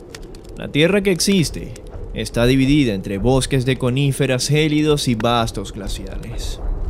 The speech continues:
El planeta es más frío que la mayoría de mundos habitados por la humanidad, o eso es lo que nos dicen los guardias imperiales que vienen a ayudarnos desde otros puntos de la galaxia.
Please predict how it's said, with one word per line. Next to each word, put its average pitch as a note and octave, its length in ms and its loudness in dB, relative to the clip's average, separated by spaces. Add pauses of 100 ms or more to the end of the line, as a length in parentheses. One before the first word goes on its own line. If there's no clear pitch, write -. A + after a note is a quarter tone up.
(600)
El - 80 -4
planeta D3 340 2
es F#3 100 2
más F#3+ 200 2
frío E3+ 360 4
que F2+ 120 -6
la F#2+ 80 -2
mayoría A2+ 420 4
de C#3 80 6
mundos D3 480 2
habitados C#3+ 640 2
por C3+ 140 0
la C3 100 0
humanidad, C3 540 2 (840)
o G3 140 2
eso A3 320 6
es F3 140 4
lo D#3+ 100 2
que D3+ 100 2
nos C#3 200 2
dicen D3+ 360 4
los C#3 140 0
guardias E3 380 2
imperiales C#3 680 2
que A2+ 120 2
vienen C#3 320 4
a - 20 2
ayudarnos C3 600 2
desde A2 320 2
otros A#2+ 500 2
puntos G2 500 -2
de E2 80 -8
la D2 80 -10
galaxia. - 640 -10